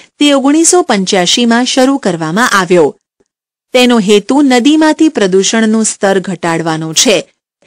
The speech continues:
જો કે, વધતી જતી વસ્તી તથા ઔદ્યોગિકરણ આ સશક્ત નદીને સુધરી ન શકે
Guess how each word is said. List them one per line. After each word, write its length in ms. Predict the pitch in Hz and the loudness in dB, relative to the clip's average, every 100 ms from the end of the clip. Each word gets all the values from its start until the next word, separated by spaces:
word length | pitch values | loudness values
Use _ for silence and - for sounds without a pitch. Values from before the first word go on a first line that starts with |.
| _ _ _ - | _ _ _ -10
જો 220 | - 220 | -2 0
કે, 240 | - 269 - - _ 202 | 2 0 0 -8 _ -4
વધતી 520 | 202 226 226 330 339 | 0 0 0 2 2
જતી 360 | 277 269 277 | 2 0 0
વસ્તી 480 | 233 175 - - 254 | 0 -2 -4 -4 -4
તથા 440 | 262 185 - 208 262 - _ _ | -2 -4 -2 -2 -2 -10 _ _
ઔદ્યોગિકરણ 1080 | 226 233 208 285 277 320 311 226 196 175 247 - _ | 0 2 4 2 4 2 2 0 0 0 -2 -4 _
આ 200 | 240 277 | 0 0
સશક્ત 520 | 359 - 254 285 277 247 | 0 0 0 0 0 0
નદીને 480 | 202 190 226 240 | 0 0 2 2
સુધરી 480 | 240 - 202 220 240 | 0 0 0 2 2
ન 240 | 233 208 294 | 2 2 2
શકે 420 | - 190 180 | 2 0 0